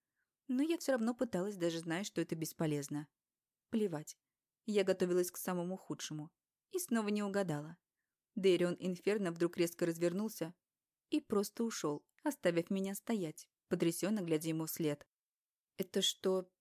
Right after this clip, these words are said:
Что это сейчас было? Он меня отпустил? Пожалел, быть может?» Ответ нашелся, когда я опустила взгляд на свои ноги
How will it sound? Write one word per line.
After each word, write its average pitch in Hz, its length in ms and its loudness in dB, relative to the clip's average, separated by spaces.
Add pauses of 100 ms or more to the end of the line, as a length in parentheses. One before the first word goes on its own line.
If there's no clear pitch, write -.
(640)
Что - 440 -2
это 247 180 0
сейчас 247 360 0
было? 160 380 2 (520)
Он 180 280 -2 (500)
меня 185 340 0
отпустил? 202 680 -2 (600)
Пожалел, 156 420 0
быть - 220 -2
может?» 156 400 0 (720)
Ответ 302 360 -2
нашелся, 170 520 0
когда 185 220 0
я 185 140 4
опустила 180 460 0
взгляд 175 340 -2
на 185 80 -4
свои 165 300 -2
ноги 208 360 -2